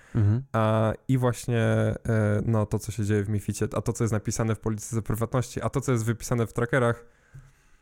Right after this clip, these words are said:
Speaker 1: Trzy różne światy.
Speaker 2: Trzy różne światy, dokładnie.
Speaker 1: Mhm.
Speaker 2: Jakbyś się czytał trzy różne aplikacje.
Speaker 1: <laughs>
Speaker 2: Naprawdę.
Speaker 1: Okej, em,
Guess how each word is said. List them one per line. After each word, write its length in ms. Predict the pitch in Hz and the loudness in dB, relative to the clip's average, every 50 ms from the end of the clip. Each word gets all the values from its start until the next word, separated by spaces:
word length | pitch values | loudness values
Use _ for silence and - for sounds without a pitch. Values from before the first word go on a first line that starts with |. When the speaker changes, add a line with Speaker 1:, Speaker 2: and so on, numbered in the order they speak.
| _ - - - _ _ - - _ - - - - | _ -20 -20 -20 _ _ -20 -20 _ -20 -20 -8 -4
Speaker 1:
Trzy 180 | - - 120 | -2 2 2
różne 240 | 110 101 95 - 101 | 4 4 4 2 0
światy. 320 | - - 104 95 - 104 101 | 0 0 -2 0 0 0 0
Speaker 2:
Trzy 140 | 107 - | 0 0
różne 240 | 139 120 107 113 101 | 0 0 0 0 -2
światy, 280 | - - 98 - - 98 | -2 -2 -4 -4 -4 -4
dokładnie. 220 | 107 110 120 113 101 98 | -4 0 2 2 2 4
Speaker 1:
Mhm. 80 | 101 | 2
Speaker 2:
Jakbyś 260 | 139 151 151 151 - - | 2 2 0 -2 -2 -4
się 100 | - - | -4 -6
czytał 380 | - - - 143 147 135 127 | -4 -6 -4 -2 0 0 0
trzy 180 | 131 - - 147 | -2 -2 -2 0
różne 240 | 123 120 110 117 110 | 0 2 2 0 0
aplikacje. 500 | - - 104 - 113 107 - - 117 101 - - - 113 101 95 | -2 -4 -6 -6 -6 -6 -6 -6 -8 -8 -4 0 2 2 4 2
Speaker 1:
<laughs> 300 | - - - - - - | 2 -2 -6 -10 -8 -4
Speaker 2:
Naprawdę. 480 | 170 190 - 151 123 110 104 101 98 95 - - - - - - - - - - - - - - - - - - - - - - | -4 -2 0 0 0 0 0 0 -2 -4 -6 -12 -18 -18 -18 -16 -16 -16 -16 -16 -16 -16 -16 -16 -16 -18 -20 -20 -20 -20 -6 -2
Speaker 1:
Okej, 340 | - 139 - 120 113 147 160 147 - - | 0 0 2 4 2 2 2 0 -4 -2
em, 460 | - 113 113 110 107 104 104 104 101 | 0 2 4 4 4 4 2 0 -2